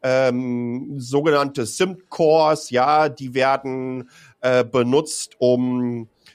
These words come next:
Bildverarbeitung entsprechend zu beschleunigen. Du hast, äh, ähm, V L I W-Cores, äh, die genutzt werden, um spezielle Rechenoperationen durchzuführen.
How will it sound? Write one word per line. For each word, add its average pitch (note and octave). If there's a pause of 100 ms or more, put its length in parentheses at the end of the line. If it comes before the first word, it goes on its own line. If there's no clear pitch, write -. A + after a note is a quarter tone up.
(140)
Bildverarbeitung D3
entsprechend C#3+
zu -
beschleunigen. C3
Du B2+
hast, A#2+
äh, A2 (500)
ähm, G#2+
V D3+
L C#3
I A2+
W-Cores, D3+
äh, C3
die B2+
genutzt C#3
werden, B2+ (360)
um C3
spezielle B2+
Rechenoperationen B2+
durchzuführen. B2